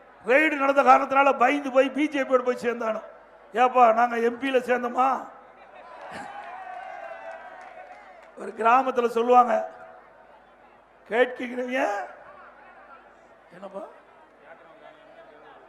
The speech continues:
அஹ், கேட்பவர்கள் கேணையராக இருந்தா கேழ்வர்களை நெய்வடின்னு சொல்லுவாங்க. அப்படி மக்கள்லாம் ஒண்ணும் புரியாத மாதிரி நினைச்சிட்டு இருக்காரு.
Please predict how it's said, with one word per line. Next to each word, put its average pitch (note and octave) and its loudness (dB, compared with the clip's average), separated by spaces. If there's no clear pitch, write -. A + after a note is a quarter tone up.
அஹ், F3+ -14
கேட்பவர்கள் C4 4
கேணையராக B3 0
இருந்தா C4 0
கேழ்வர்களை C4 4
நெய்வடின்னு C4 -2
சொல்லுவாங்க. G#3+ -2
அப்படி B3+ 4
மக்கள்லாம் C4+ 4
ஒண்ணும் C#4 2
புரியாத C#4+ 6
மாதிரி C#4+ 6
நினைச்சிட்டு B3 -4
இருக்காரு. A3 -2